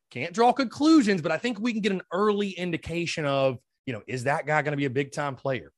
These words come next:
Is he gonna play a lot for us this year? Is he gonna contribute? Is he gonna be able to help us in special teams? Is he gonna be able to help us, you know, i-, i-, more so catching passes or running the football or,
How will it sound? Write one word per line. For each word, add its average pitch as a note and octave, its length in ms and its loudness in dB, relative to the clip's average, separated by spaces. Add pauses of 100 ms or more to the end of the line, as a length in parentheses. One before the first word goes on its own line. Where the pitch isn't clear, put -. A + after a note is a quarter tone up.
(200)
Is B2+ 140 -6
he E3 100 2
gonna F3 160 0
play F#3 240 -4
a F#3+ 80 0
lot B2+ 260 -2
for A2 200 -8
us G2+ 100 -14
this G#2 180 -12
year? G2+ 200 -12
Is D3 100 -6
he G3 100 -6
gonna G3+ 160 -6
contribute? F#3+ 600 -4 (160)
Is D3+ 120 -2
he F3+ 80 -2
gonna G3+ 160 0
be G3+ 60 0
able G#3 100 2
to F3 40 -2
help G3 240 2
us G#3 160 -4
in G#3+ 80 -4
special G#3 480 -2
teams? A#2+ 300 -6
Is D3 100 -10
he F3+ 40 -4
gonna G3+ 140 -4
be F#3 80 -4
able G3+ 120 2
to F#3+ 40 0
help G3+ 260 2
us, G3+ 300 -4 (260)
you D#3 120 0
know, C3 100 0 (340)
i-, C#3 140 -2
i-, C3+ 60 -2
more E3 240 6
so G#3 180 4
catching G3+ 380 -2
passes G3 500 0
or A#2+ 100 -2
running F3 240 0
the G3 80 0
football C#3 680 2
or, A2 160 -8